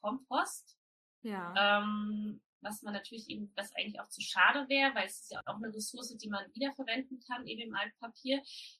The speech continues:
Speaker 2: Mhm.
Speaker 1: Ähm, man kann aktuell nur sagen, man kann das Altpapier mit Cradle-to-Cradle zertifizierten Printprodukten erstmal aufwerten, dass es immer besser wird und,
Speaker 2: Mhm.
Speaker 1: ähm, irgendwann hat man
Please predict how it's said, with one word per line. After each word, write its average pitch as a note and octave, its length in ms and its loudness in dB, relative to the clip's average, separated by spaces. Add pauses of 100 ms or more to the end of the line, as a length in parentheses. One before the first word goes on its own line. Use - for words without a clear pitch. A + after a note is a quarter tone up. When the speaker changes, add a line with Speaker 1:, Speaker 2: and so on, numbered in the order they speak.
Speaker 2:
Mhm. G#3 200 -8
Speaker 1:
Ähm, G#3 500 6 (600)
man G#3+ 200 4
kann A#3 240 2
aktuell G#3+ 440 2
nur A3 100 0
sagen, G#3+ 220 2
man G#3 120 0
kann G#3 200 -8
das - 200 -12
Altpapier G#3+ 680 0
mit G#3 180 -4 (220)
Cradle-to-Cradle G#3 560 -2
zertifizierten G#3+ 800 -8
Printprodukten G#3+ 640 -8
erstmal F3+ 420 0
aufwerten, C4+ 720 6 (340)
dass G#3 180 6
es G#3+ 140 -6
immer G#3 240 2
besser C4 360 4
wird C#4 300 6
und, G#3 320 2
Speaker 2:
Mhm. A3 220 -4 (520)
Speaker 1:
ähm, G3+ 540 8
irgendwann G3+ 420 2
hat G#3 180 -2
man F#3+ 360 0